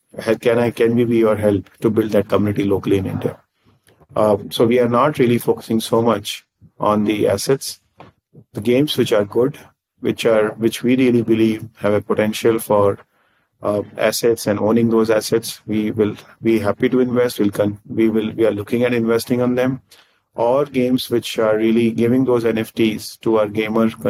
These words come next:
gaming community against their time and skill, we are accepting that, uh, but with a lot of caution because we are the custodian of the gamers' earnings and our gamers' community, and we do not want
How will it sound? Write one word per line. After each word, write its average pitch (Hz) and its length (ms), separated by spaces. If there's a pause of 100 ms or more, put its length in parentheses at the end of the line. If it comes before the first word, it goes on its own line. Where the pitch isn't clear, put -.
(120)
gaming 110 300
community 107 540 (200)
against 110 340
their 104 140
time 104 240
and 107 120
skill, 151 280 (500)
we 113 120
are 110 40
accepting 123 560
that, 127 340 (520)
uh, 104 320 (260)
but 113 180
with 113 220
a - 20
lot 117 160
of 139 160
caution 135 460
because 113 480
we 120 160
are 127 80
the 120 80
custodian 113 680
of 110 200
the 110 140
gamers' 110 420
earnings 104 420
and 104 120
our 101 80
gamers' 104 360
community, 104 500
and 107 120
we 110 80
do 107 140
not 117 180
want 104 400